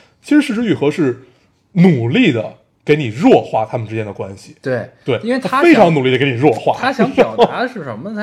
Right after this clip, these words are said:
Speaker 2: 想，他其实就是想给观众呈现什么一个观影体验，就是我逐层的抽丝剥茧。
Speaker 1: 嗯。
Speaker 2: 我上来给你表现的是，就是你看起来你感觉这帮人就是一家子，
Speaker 1: 对。
Speaker 2: 只是活得挺苦的，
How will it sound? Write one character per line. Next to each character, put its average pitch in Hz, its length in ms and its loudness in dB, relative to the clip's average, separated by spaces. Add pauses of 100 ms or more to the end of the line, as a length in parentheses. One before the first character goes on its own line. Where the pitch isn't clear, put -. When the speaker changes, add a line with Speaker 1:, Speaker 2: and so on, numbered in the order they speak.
(120)
Speaker 2:
想， 135 140 -10 (120)
他 233 240 -6
其 233 120 -12
实 208 180 -4
就 196 140 -8
是 135 100 -6
想 123 240 -8
给 127 140 -8
观 185 180 -6
众 160 140 -8
呈 117 200 -16
现 120 380 -12
什 - 160 -16
么 135 80 -12
一 185 60 -10
个 175 100 -6
观 190 240 -10
影 160 180 -12
体 - 260 -20
验， 87 280 -18 (680)
就 214 120 -8
是 180 60 0
我 120 180 -4
逐 135 320 -10
层 143 280 -10
的 185 140 -6
抽 208 300 -10
丝 214 220 -12
剥 214 240 -8
茧。 - 180 -14 (360)
Speaker 1:
嗯。 123 320 -8
Speaker 2:
我 117 100 -6
上 190 220 -2
来 131 100 -6
给 143 100 -12
你 165 120 -10
表 85 240 -12
现 139 200 -10
的 104 120 -12
是， 98 200 -16
就 113 80 -14
是 101 80 -12
你 90 280 -18 (160)
看 135 200 -10
起 113 100 -12
来 95 140 -14
你 101 140 -14
感 90 180 -12
觉 95 120 -14
这 120 100 -10
帮 113 140 -6
人 139 80 -10
就 139 80 -12
是 131 40 -8
一 131 80 -14
家 151 300 -4
子， 110 80 -12 (160)
Speaker 1:
对。 120 180 -2
Speaker 2:
只 107 100 -10
是 110 60 -10
活 120 240 -2
得 160 60 -6
挺 135 100 -12
苦 - 160 -14 (140)
的， 90 160 -18